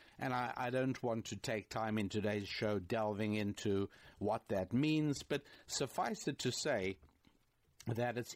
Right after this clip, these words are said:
equivalent in Christianity. The nearest I can come to in Christianity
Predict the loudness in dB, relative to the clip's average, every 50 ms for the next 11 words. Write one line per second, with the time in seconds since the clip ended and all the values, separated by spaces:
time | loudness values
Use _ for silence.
0 | -8 -8 -8 -8 -8 _ -6 -2 0 0 2 2 0 0 0 0 -2 -4 -4 -2
1 | -2 0 0 0 0 -2 -2 -2 -2 -2 -2 0 0 0 -2 0 0 0 2 4
2 | 4 4 4 4 4 2 2 2 2 0 0 -2 -2 -2 -2 0 0 0 0 0
3 | -2 -2 -2 -2 0 2 2 2 2 2 0 0 -2 -2 -2 -2 -2 0 0 2
4 | 2 0 0 0 0 -2 -2